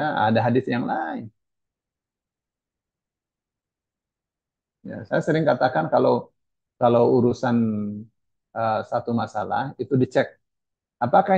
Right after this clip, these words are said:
ini, eh, masuk bidang fikih, apakah bidang akidah, atau ini masuk urusan budaya. Ya. Oh, ini ada urusan fikihnya apa?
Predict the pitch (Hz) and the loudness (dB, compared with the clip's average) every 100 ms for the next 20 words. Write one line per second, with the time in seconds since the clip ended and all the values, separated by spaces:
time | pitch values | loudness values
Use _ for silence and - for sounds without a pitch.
0 | 180 180 180 170 175 - _ _ _ _ | 4 4 2 -2 -6 -12 _ _ _ _
1 | - 131 135 143 135 160 - - 147 127 | -2 0 2 0 0 -4 -6 -8 0 2
2 | 127 135 - 135 - 143 147 - - 151 | 4 2 -2 -6 -2 -2 -2 -6 -2 -2
3 | 175 160 135 120 120 120 - 123 104 131 | 0 0 2 2 0 -4 -4 -4 -2 -4
4 | 143 - 135 - - 147 180 147 135 - | -6 -6 -6 -4 -4 -2 -2 -4 -6 -8
5 | 170 - 139 139 139 117 113 117 113 - | -8 -2 0 0 0 2 2 0 -4 -8
6 | _ _ _ _ _ _ _ _ _ _ | _ _ _ _ _ _ _ _ _ _
7 | _ _ _ _ _ _ _ _ 110 110 | _ _ _ _ _ _ _ _ -8 -6
8 | 110 120 120 _ _ _ _ _ _ _ | -6 -8 -14 _ _ _ _ _ _ _
9 | _ _ _ _ _ _ _ _ _ _ | _ _ _ _ _ _ _ _ _ _
10 | _ _ _ _ _ _ 160 196 190 220 | _ _ _ _ _ _ 4 8 8 6
11 | - 202 185 160 156 - 151 - 135 156 | 4 4 4 4 2 0 -2 -2 -2 -2
12 | 143 131 135 - | -2 -2 -4 -4